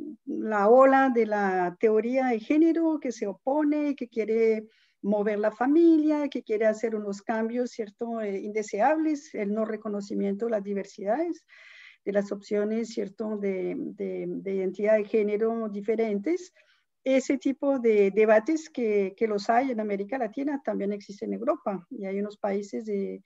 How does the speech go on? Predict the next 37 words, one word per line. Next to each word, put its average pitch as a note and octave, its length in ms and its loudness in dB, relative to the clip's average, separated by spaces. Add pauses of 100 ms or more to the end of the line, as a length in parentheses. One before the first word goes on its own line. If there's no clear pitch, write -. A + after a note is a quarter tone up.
(440)
de F#3+ 420 -4
Europa G#3 420 -2
Central, G#3 480 0
¿cierto? A3 600 -8
Que G3 100 -6
se G3 140 -12
están G3 240 -6
oponiendo G3 640 -4
a G3 60 -4
la, F3 240 -4
a G3+ 140 -8
la G3 120 -4
convención G#3+ 720 -4
y G#3+ 140 -4
están F#3+ 600 -6 (420)
oponiéndose G3+ 800 0
a G#3+ 40 0
la G3+ 80 0
educación G3 880 -2
sexual G3 500 -8
en F#3+ 100 -4
las F#3 200 -8
escuelas, A#3 840 2
etcétera, G3+ 440 -6
etcétera. G3+ 520 -10 (500)
Entonces, A3 640 -2
yo A3 200 2
no C#4+ 140 2
diría C#4 340 2
que B3+ 140 0
son A#3+ 240 0
fuertes A3+ 760 0
movimientos, F#3+ 840 -6
son G3+ 220 -8
movimientos F#3+ 440 -4
existentes, F3+ 720 -6
¿cierto? B3 460 -10